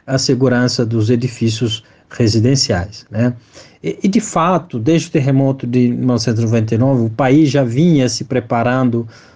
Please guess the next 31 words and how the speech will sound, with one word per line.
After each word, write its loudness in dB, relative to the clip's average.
uma 0
legislação 2
forte -2
sobre 0
a, 0
a, -4
a -4
capacidade 0
de 2
respostas 0
a, -2
a 0
eventos, -2
a, -4
a -2
naturais. -4
E, -10
bom, 0
a 0
lei 2
que -8
era, -2
que -20
tinha 2
sido 0
preparada 0
ficou -2
ali 2
no, 0
em -4
banho-maria. 2